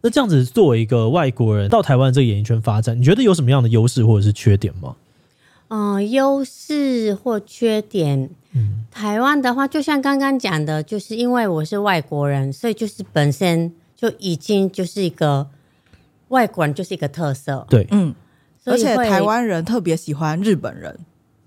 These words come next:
Speaker 2: 嗯，就，对。<laughs> 很谢-，就是很谢谢台湾人，就很愿意接受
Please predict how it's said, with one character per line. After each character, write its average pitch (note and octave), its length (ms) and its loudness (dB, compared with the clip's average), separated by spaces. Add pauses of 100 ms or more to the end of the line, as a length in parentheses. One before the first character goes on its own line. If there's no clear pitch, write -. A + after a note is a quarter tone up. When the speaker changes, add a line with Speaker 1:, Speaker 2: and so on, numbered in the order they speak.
Speaker 2:
嗯， G#3+ 300 2
就， F#3 260 -4 (200)
对。 F3 320 -2 (500)
<laughs> C4 460 -2
很 G#3 160 0
谢-， B3 200 -4
就 - 160 -8
是 A3 120 -6
很 G3 180 -4
谢 C4+ 220 -4
谢 F#3 360 -2 (240)
台 F3 220 -2
湾 G3+ 120 0
人， F#3 100 -4
就 G#3+ 120 -6
很 D3 520 -2
愿 A#3 280 -2
意 A#3 160 -2
接 G3+ 240 -6
受 G3 320 -4